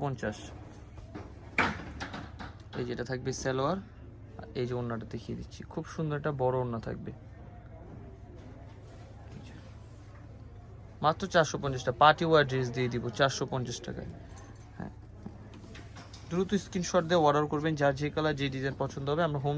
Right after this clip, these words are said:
ডেলিভারি সার্ভিস দিয়ে দিব সারা বাংলাদেশে, cash on ডেলিভারিতে দিব। সুন্দর সুন্দর এই ড্রেসের কালেকশনগুলো, এটা দেখেন কত সুন্দর, এই যে মাত্র চারশো পঞ্চাশ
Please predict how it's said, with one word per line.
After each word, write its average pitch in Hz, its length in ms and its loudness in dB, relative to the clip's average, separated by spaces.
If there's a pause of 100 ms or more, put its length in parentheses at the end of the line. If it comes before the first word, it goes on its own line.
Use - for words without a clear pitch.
ডেলিভারি 143 360 0
সার্ভিস 123 280 0 (100)
দিয়ে 127 160 0
দিব 135 120 0 (580)
সারা 139 260 8
বাংলাদেশে, 120 440 2 (120)
cash 143 240 4
on 147 140 2
ডেলিভারিতে 123 540 0
দিব। 110 100 -4 (400)
সুন্দর 151 280 -2
সুন্দর 143 260 0
এই 127 80 -4
ড্রেসের 123 300 -2
কালেকশনগুলো, 117 500 -2 (140)
এটা 131 220 2
দেখেন 117 220 0 (120)
কত 139 140 -4 (160)
সুন্দর, 127 280 -2 (1200)
এই 123 140 -8
যে - 100 -14 (540)
মাত্র 147 180 0 (120)
চারশো 151 320 0
পঞ্চাশ 127 260 -4